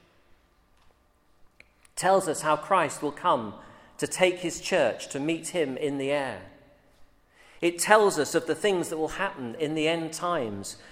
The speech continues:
of the tribulations and conflicts. It will tell us how Christ will send his angels to take the wicked away to destruction. It tells us of how Jesus will come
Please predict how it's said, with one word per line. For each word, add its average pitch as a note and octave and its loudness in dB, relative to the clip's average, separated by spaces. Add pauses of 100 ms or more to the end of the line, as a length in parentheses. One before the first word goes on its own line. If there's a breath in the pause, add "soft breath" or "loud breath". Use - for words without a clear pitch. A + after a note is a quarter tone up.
(180 loud breath)
of C#3 -4
the D3 -2
tribulations E3+ 2
and B2 -4
conflicts. - -4 (680 soft breath)
It E3 2
will E3 2
tell F#3+ 6
us C3+ 2
how D#3 4 (460 loud breath)
Christ G3 4
will F3 2
send F#3 2
his F3 0
angels D3+ 0
to C#3+ -6
take F3 -2
the D3+ -4
wicked C#3+ -2 (320 loud breath)
away D#3 6
to - -6
destruction. B2+ -4 (960 loud breath)
It F3 0
tells A3 6
us B2 0
of C#3+ -2
how D#3+ 0
Jesus F3+ -4
will D#3+ -2
come D#3+ 0